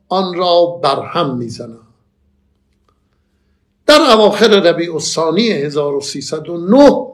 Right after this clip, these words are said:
در تهران شایع شد که حکمی از میرزای شیرازی در باب تحریم استعمال دخانیات صادر شده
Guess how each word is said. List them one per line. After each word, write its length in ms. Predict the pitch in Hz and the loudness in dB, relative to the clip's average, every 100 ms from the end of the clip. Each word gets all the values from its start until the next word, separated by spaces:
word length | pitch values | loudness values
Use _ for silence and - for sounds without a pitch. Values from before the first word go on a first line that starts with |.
| _ _ _ _ _ _ | _ _ _ _ _ _
در 200 | 165 147 | -4 -4
تهران 520 | - 143 139 151 139 | -4 -4 -4 -6 -8
شایع 500 | 117 - 127 123 196 | -8 -10 -10 -6 -6
شد 460 | - 202 247 247 - _ _ _ _ _ - | -2 2 2 2 -8 _ _ _ _ _ -6
که 160 | 170 | -4
حکمی 760 | 151 247 254 - 156 147 120 - _ _ _ _ | 0 2 2 -2 -6 -6 -8 -12 _ _ _ _
از 300 | 185 170 147 | -4 -4 -4
میرزای 720 | 170 170 156 - 233 220 175 | -4 -2 -2 2 2 4 0
شیرازی 760 | - 156 147 147 131 156 127 - - _ _ _ - | -2 -4 -2 0 -2 -4 -8 -10 -20 _ _ _ -4
در 200 | 170 165 | -2 -2
باب 540 | - 226 226 202 170 | 0 2 4 2 0
تحریم 800 | 160 - 165 - - 247 262 208 | -6 -4 -6 -6 -2 2 4 4
استعمال 840 | 196 156 - 165 147 156 156 151 147 | 2 0 -4 -6 -6 -2 -2 -2 -4
دخانیات 760 | 147 143 143 143 156 160 160 | -6 -6 -6 -4 -2 -2 -2
صادر 460 | - 139 135 180 226 | -8 -10 -2 2 2
شده 560 | 208 143 139 139 - | 2 -2 -2 -4 -6